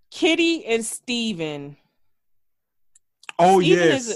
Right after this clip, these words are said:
Speaker 1: is, Kitty is, Steven is fine, and he won Kitty, and that's a vibe. But what rubbed me the wrong way is that it was Steven who had to tell Kitty that he and Jess were leaving Chicago to go back overseas to London before they put in,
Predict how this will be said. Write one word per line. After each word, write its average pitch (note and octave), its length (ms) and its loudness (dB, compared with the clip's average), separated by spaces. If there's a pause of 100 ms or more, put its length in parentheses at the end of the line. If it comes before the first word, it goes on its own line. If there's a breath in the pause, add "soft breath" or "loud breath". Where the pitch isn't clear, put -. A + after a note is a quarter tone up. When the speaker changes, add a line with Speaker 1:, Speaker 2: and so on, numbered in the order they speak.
Speaker 1:
is, F3+ 100 -20 (100)
Kitty F4 300 -4
is, C#4+ 220 -6
Steven F4 460 -6
is E4+ 160 -6
fine, F#3 360 -4
and G3 120 -6
he B3+ 120 -8
won G3+ 340 -8
Kitty, F#3 320 -8
and F3+ 80 -10
that's G3 220 -10
a - 20 -12
vibe. D#3+ 460 -6 (1000 soft breath)
But C4 160 0
what C#4 160 -2
rubbed F#4+ 360 6
me E4+ 100 -2
the D4 180 -4
wrong B3 440 -2
way A#3+ 300 0
is G3 120 -6
that G#3+ 160 0
it G3+ 80 -2
was F#3+ 160 -6
Steven C#4 680 -4
who G#3+ 180 -6
had G3 280 -2
to F#3+ 80 -18
tell G3 260 -2
Kitty A#3 360 -8
that F3+ 240 -8
he G#3+ 240 -8
and E3 180 -8
Jess G3 400 -4
were E3 280 -6 (420)
leaving A3+ 540 -6
Chicago G#3 600 -4
to F3 80 -12
go E3+ 160 -6
back E3+ 180 -6
overseas F3+ 560 -12
to F#3+ 140 -16
London F3+ 420 -6
before E3 320 -10
they E3 160 -4
put F#3+ 180 -12
in, E3 280 -10